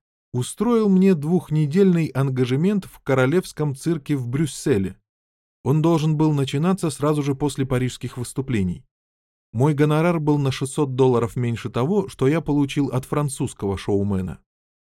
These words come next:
В европейских цирковых кругах пока ничего не слышали о Мейзис, не говоря уже о Гимблс. Сноска. Мейзис и Гимблс. Крупнейшие нью-йоркские универмаги. Фирма Гимблс, конкурируя с Мейзис,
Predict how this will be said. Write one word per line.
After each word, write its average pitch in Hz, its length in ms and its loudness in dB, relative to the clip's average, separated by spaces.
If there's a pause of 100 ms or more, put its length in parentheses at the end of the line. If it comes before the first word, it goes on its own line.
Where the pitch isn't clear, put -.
(460)
В 104 80 -8
европейских 143 680 0
цирковых 131 480 0
кругах 175 380 0
пока - 200 -4
ничего 156 320 0
не 139 100 -2
слышали 135 500 -4
о 113 80 -2
Мейзис, 175 560 0
не 120 160 -2
говоря 120 340 2
уже 127 260 2
о 117 200 -4
Гимблс. 92 580 -6 (840)
Сноска. 98 560 -8 (800)
Мейзис 170 640 0
и 143 80 0
Гимблс. 95 600 -4 (380)
Крупнейшие 160 640 0
нью-йоркские 135 640 0
универмаги. 120 840 -2 (680)
Фирма 185 340 2
Гимблс, 185 540 2
конкурируя 117 680 -2
с 104 120 -8
Мейзис, 180 500 0